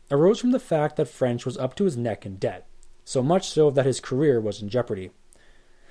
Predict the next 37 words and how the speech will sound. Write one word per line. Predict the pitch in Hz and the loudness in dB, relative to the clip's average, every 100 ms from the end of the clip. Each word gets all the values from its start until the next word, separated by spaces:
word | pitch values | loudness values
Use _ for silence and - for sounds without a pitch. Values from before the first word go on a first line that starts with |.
| - | 0
He | 175 | 4
had | 165 | 6
hoped | 220 262 | 6 2
to | 277 | 0
alleviate | 196 185 170 160 | 2 2 2 2
this | - 135 | 0 -2
burden | - 120 120 117 - | 0 0 0 -4 -6
by | - 139 | 0 2
buying | 147 190 254 | 4 2 0
expensive | 262 - 175 - 160 | -4 -2 -2 -2 -6
shares | - 135 123 120 | 0 2 2 0
in | 123 | -4
South | - 110 | -2 -4
African | 110 104 107 - 98 | -4 -10 -10 -10 0
gold | 139 127 | 2 2
mines, | 110 87 87 - - - - | 0 -10 -16 -20 -20 -20 -6
but | 156 | 0
it | 160 | 2
turned | - 220 170 | 4 4 4
out | 196 208 | 2 0
that | 117 - | -6 -6
these | 107 | -8
shares, | 98 165 160 147 - - - _ - | -2 2 4 4 -2 -12 -20 _ -8
which | 139 | -4
were | 135 | -2
sold | 113 151 123 120 | -2 2 2 2
at | 113 | -2
an | 117 | -4
inflated | 120 107 110 101 98 | -8 -6 -8 -8 -4
price, | - 175 185 - - - | 0 0 0 -6 -14 -10
were | 113 | -10
crap, | - - 117 - - - _ | -6 -4 -4 -8 -20 -20 _
and | - 135 | -4 -2
when | 110 | -2
they | 104 | -4
went | 104 92 | -6 -8
kersplat, | 104 - 139 131 - | -14 -2 0 0 -2